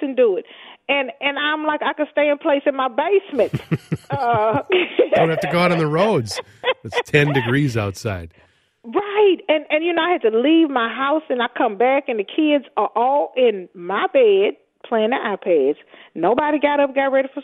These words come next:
Speaker 1: school. Nobody started packing the backpacks. No snacks were made. It was just like, I left, and I got double the work in less time. This is gonna stress me out more than life.
Speaker 2: Yeah.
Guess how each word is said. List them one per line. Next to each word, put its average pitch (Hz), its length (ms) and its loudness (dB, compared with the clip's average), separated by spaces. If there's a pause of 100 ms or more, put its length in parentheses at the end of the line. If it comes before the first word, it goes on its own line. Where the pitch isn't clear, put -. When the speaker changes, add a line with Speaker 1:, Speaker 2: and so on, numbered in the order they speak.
Speaker 1:
school. 175 380 -2 (300)
Nobody 262 580 0 (100)
started 262 260 0
packing 277 340 -4
the 294 60 -2
backpacks. 190 720 -2 (340)
No 208 300 0 (100)
snacks 294 480 -2
were 214 140 0
made. 190 400 2 (320)
It 311 100 2
was 349 140 2
just 330 220 0
like, 294 340 0 (300)
I 320 160 0
left, 285 500 2
and 269 140 -4
I 294 120 -2
got 240 280 -4
double 262 260 2
the 254 60 2
work 247 340 2
in 233 140 -2
less 262 140 2 (100)
time. 262 360 -4
This 415 220 2
is 285 120 -4
gonna 294 240 0
stress 196 300 0
me 320 240 0
out 247 260 -2 (680)
more 330 400 2
than 330 140 0
life. 339 440 0
Speaker 2:
Yeah. 120 200 -2